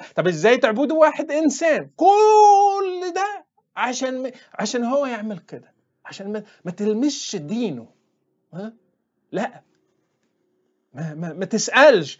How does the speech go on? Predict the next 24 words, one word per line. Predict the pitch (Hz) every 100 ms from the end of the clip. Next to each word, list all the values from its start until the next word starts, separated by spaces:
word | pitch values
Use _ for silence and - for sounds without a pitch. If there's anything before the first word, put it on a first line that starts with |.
| -
ما | 175
تقوليش: | 233 330 311
"مال | 359 339
الكلب | 330 233 320 320 240
الأسود؟" | 214 214 214 147 139
لا، | 202 214 -
أنا، | 190 202 - -
أنا | 220
كده، | 240 330 320 254 190 180
أنا | 233 226
مغمض | 208 262 269 208
عن | 196
الكلب | 208 180 226 226
الأسود | 185 208 208 185
شيطان. | - 127 123
صدق | 113 135 151
رسول | 127 117 _
الله، | 104 107 113
الكلب | 135 135 143
الأسود | - - -
شيطان، | _ _ _
الكلب | - 165 _
الأسود | 151 _ _
شيطان. | _ _ _